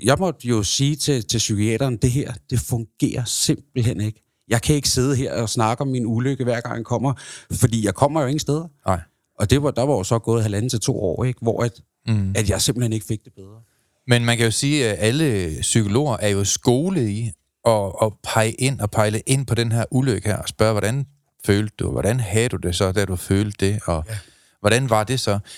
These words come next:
Speaker 2: Og så sidder man jo igen og bliver fastlåst i de her negative mønstre, som, øh, som man jo egentlig gerne vil væk fra igen.
Speaker 1: Ja, du,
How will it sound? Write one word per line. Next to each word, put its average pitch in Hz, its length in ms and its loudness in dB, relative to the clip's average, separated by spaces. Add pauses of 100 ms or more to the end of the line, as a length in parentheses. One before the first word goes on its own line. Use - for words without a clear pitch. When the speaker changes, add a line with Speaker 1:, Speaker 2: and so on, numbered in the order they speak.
(160)
Speaker 2:
Og 107 60 -4
så 147 100 4
sidder 202 160 4
man 139 160 0
jo 117 100 4
igen 120 200 0
og 139 80 -2
bliver 113 120 0
fastlåst 110 540 0
i - 20 0
de 107 120 -2
her 127 120 2
negative 117 440 0
mønstre, 101 420 -2
som, 92 340 -2
øh, 87 220 -2
som 104 140 2
man 98 160 2
jo 117 80 2
egentlig 147 200 0
gerne 101 180 0
vil 85 120 -6
væk 110 140 2
fra - 200 -4
igen. - 280 -6 (140)
Speaker 1:
Ja, 131 220 0
du, - 60 -4